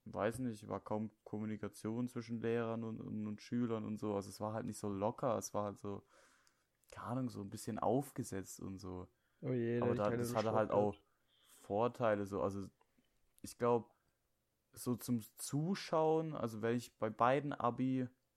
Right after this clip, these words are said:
Speaker 1: Abi-Feiern nicht beteiligt gewesen wär, also nicht in der Stufe gewesen wär, hätte ich den jetzt, äh, gestern nicer gefunden.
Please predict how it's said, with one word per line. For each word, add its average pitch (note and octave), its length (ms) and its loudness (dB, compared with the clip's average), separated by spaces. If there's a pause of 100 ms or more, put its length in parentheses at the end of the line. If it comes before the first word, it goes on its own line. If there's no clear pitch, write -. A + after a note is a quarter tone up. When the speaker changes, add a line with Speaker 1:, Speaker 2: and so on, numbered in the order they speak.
(520)
Speaker 1:
Abi-Feiern A2 880 0
nicht - 320 -2
beteiligt A#2+ 640 2
gewesen G2+ 440 -4
wär, G#2 200 -2
also G2 180 -4
nicht G#2 220 -6
in G#2+ 80 -4
der G2+ 100 -4
Stufe A2 320 -8
gewesen G2 500 -6
wär, G2 260 -4 (560)
hätte G#2+ 140 0
ich G#2 120 -6
den G#2+ 220 -2
jetzt, G2+ 320 -8
äh, F#2+ 200 -2
gestern G#2 720 -6 (220)
nicer A2 380 -4
gefunden. A2+ 600 -8